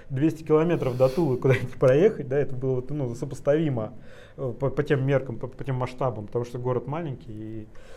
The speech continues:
Вот. Э, я в итоге приехал, мы с ним встретились где-то, это типа какой-то коттеджный поселок, э, такой.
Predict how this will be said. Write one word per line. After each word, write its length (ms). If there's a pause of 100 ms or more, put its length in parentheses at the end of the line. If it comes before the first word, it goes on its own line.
(420)
Вот. 520 (120)
Э, 580
я 140
в 80
итоге 220
приехал, 480
мы 120
с 100
ним 140
встретились 480
где-то, 240
это 300
типа 260
какой-то 380
коттеджный 400
поселок, 840
э, 500
такой. 320